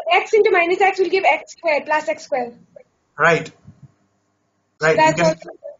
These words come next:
Speaker 2: ah, that's also there, but there was minus x here also, no?
Speaker 1: Minus x and minus x in C also, yeah.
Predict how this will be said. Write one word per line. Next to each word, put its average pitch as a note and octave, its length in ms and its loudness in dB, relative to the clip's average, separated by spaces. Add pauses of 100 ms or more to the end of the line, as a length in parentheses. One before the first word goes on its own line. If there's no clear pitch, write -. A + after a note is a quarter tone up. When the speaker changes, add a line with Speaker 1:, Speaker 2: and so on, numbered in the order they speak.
(600)
Speaker 2:
ah, F3+ 100 6
that's A3 200 4
also A#3 260 2
there, A3+ 240 4
but A3 240 2
there G#3 180 2
was G#3 220 2
minus G3+ 380 -4
x G3+ 160 -12
here G3+ 220 -4
also, F3+ 260 -4
no? F#3 140 -10
Speaker 1:
Minus F4 360 0
x G#4+ 220 0
and F#4+ 100 4
minus F4+ 220 2
x F#4+ 140 -2
in F#4 180 2
C E4+ 160 -2
also, C4 360 -2
yeah. B3+ 300 -6